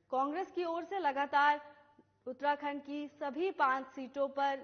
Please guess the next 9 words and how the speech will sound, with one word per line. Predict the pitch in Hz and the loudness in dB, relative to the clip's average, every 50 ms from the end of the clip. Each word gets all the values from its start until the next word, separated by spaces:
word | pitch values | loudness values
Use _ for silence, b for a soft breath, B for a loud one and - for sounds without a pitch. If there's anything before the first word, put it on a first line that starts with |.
| 220 190 | -12 -12
जीत | 220 269 320 370 370 - | -8 -6 -6 -6 -4 -4
का | 330 277 | -4 -2
दावा | 233 240 220 214 214 214 | 0 2 0 0 0 -4
करती | 214 - 220 214 202 226 | -6 -6 -8 -8 -6 -8
हुई | 220 220 220 | -6 -6 -8
कुमारी | 220 - 220 214 214 214 214 214 | -6 -8 -4 -4 -2 -4 -4 -8
शैलजा | - - 214 208 214 202 214 220 | -8 -8 -8 -8 -8 -8 -8 -8
नजर | 233 233 226 226 214 190 | -6 -8 -8 -8 -8 -8
आईं। | 190 175 175 - | -8 -10 -12 -16